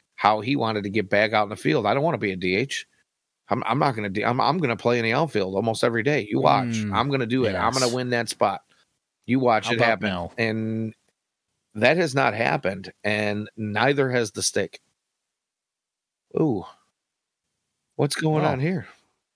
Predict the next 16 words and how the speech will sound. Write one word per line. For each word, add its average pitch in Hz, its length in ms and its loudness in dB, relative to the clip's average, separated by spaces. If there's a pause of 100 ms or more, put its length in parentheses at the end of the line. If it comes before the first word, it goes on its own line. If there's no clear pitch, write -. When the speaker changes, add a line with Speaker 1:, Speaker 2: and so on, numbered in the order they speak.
(500)
Speaker 2:
no 131 140 -6
idea. 147 340 -2 (1040)
I - 40 -20
have 123 100 -16
no 123 120 -4
idea 120 260 -2
why 120 140 -2
that 127 160 -2
happened. 135 440 -4
That - 100 -4
was 104 160 -6
really 110 300 0
weird. 120 280 -2 (2250)
There - 100 -12
we 120 60 -4
go. 139 220 0